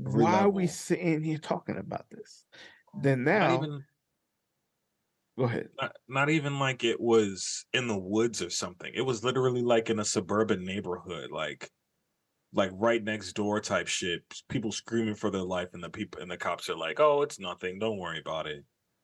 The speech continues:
Speaker 2: Bro, and then, like, now you put out the tapes from his lawyer's perspective.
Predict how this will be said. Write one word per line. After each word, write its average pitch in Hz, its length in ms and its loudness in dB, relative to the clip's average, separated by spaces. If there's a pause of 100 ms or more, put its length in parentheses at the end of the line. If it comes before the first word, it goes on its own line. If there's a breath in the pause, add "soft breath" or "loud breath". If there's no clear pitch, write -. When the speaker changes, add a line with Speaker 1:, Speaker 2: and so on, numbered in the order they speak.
(1000)
Speaker 2:
Bro, 156 300 -4 (100)
and 131 240 -2
then, 156 180 2
like, 135 300 2
now 123 340 2
you 143 180 0
put 131 200 2
out 117 220 2
the 95 100 -8
tapes 107 360 -2
from 113 160 -2
his 113 220 -4
lawyer's 110 300 2
perspective. 107 540 -6